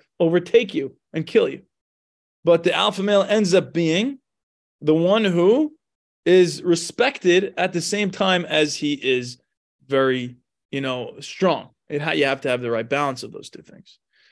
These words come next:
Um, man's true self is eternal. Yet he thinks, "I am this body and will soon die." If we have no body, what calamities can we have?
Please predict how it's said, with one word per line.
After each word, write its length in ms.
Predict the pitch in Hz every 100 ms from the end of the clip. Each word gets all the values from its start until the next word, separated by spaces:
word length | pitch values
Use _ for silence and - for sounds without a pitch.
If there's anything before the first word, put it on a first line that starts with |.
| _ _ _ _ _ -
Um, 440 | 135 135 131 - _ -
man's 440 | 151 208 240 202
true 280 | - 240 262
self 560 | - 175 131 120 - _ -
is 160 | 160
eternal. 540 | 170 170 175 160 123 _ _ _ _ _ _ _ _ _ -
Yet 160 | 185
he 80 | 214
thinks, 440 | 196 254 247 190 -
"I 200 | 175 196
am 160 | 208 202
this 160 | 190
body 420 | - 147 143 143 139
and 140 | 135
will 120 | 131
soon 320 | 127 - 139
die." 380 | 127 127 123 104 _ _ _ _ _ _ -
If 120 | 151
we 120 | 160
have 160 | 165 165
no 160 | 170 190
body, 580 | 180 202 190 135 131 - _ _
what 200 | - 220
calamities 580 | - 247 285 320 285 190
can 180 | 170 143
we 100 | 127
have? 300 | 120 101